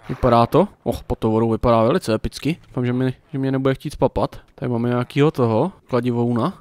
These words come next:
Tak doufám, doufáme, že, dou-, doufejme, že nám nebudou chtít nic udělat. Tak vyskočíme tam, nevyskočíme, jak jinak. Dobrý, takže se tady budeme muset trošku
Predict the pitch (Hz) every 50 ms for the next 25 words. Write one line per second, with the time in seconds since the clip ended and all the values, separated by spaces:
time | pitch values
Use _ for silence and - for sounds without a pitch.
0 | _ - 143 139 127 127 - - 135 131 - 156 165 - - 180 180 180 180 175
1 | 175 175 - - 160 160 175 175 190 214 208 - 202 165 123 110 120 143 - -
2 | - 139 139 135 135 139 139 135 139 139 135 - 165 151 151 143 - 123 107 101
3 | 107 - - - - - - - 120 113 - - 120 120 - 131 127 127 131 156
4 | 160 147 127 113 110 - - 107 - - - 95 98 101 101 104 - - 95 98
5 | 104 - - - - - - - - - - 104 95 98 107 110 113 110 - 131
6 | - 107 110 113 113 110 117 113 - 127 117 117 - - 143